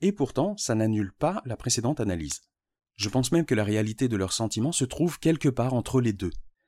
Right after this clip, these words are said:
Entre d'un côté la jalousie et l'amertume et de l'autre côté la maladresse de l'empathie.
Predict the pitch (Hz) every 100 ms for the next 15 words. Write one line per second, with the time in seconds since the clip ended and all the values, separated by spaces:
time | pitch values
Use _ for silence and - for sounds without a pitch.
0 | _ - 147 - 113 135 143 127 123 95
1 | 87 107 107 104 98 85 101 95 - 147
2 | 185 - - 110 107 120 120 110 - 180
3 | 117 95 87 90 135 123 90 104 98 85
4 | 71